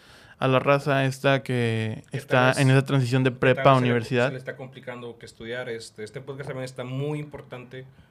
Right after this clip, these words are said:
Speaker 2: porque aquí podemos ver que a pesar de que te cambiaste, de que se puedan cambiar de carrera,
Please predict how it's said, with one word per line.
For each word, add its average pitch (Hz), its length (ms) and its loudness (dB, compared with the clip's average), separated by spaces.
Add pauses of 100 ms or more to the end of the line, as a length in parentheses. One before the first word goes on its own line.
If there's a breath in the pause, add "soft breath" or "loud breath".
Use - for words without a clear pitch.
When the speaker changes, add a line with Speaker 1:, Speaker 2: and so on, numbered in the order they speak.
(120)
Speaker 2:
porque 127 160 -10
aquí 113 120 -18
podemos 127 380 -8
ver 120 160 -12
que 123 80 -14
a 113 100 -14
pesar 123 280 -12
de 131 80 -10
que - 80 -20
te 117 120 -18
cambiaste, 113 420 -14
de 117 40 -18
que 117 100 -16
se 113 120 -16
puedan 127 240 -10
cambiar 131 220 -10
de 127 80 -10
carrera, 117 360 -12